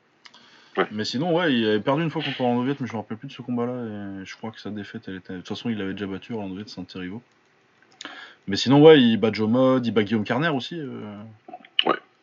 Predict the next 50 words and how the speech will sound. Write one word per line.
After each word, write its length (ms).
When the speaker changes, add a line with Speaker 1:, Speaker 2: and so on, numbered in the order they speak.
Speaker 2:
Chan, 460
euh, 480
Brian 280
Peters. 440
Ouais, 100
non, 160
non, 140
vraiment, 400
euh, 40
c'est 160
dommage 300
qu'il 120
y 60
ait 40
pas 160
beaucoup 260
plus 200
de 100
vidéos 320
sur, 200
euh, 220
sur 260
Yvan 160
Hippolyte, 340
parce 160
que 80
vraiment, 200
je 80
pense 160
que 60
c'était 160
le 60
meilleur 240
de, 340
de 120
la 100
fin 160
des 80
années 100
quatre-vingts 600
à 40
soixante-dix 360
kilos. 220
Speaker 1:
Ouais. 120
Speaker 2:
Et 80
puis 140
le 80
Wos 180
Gym, 240
quoi. 180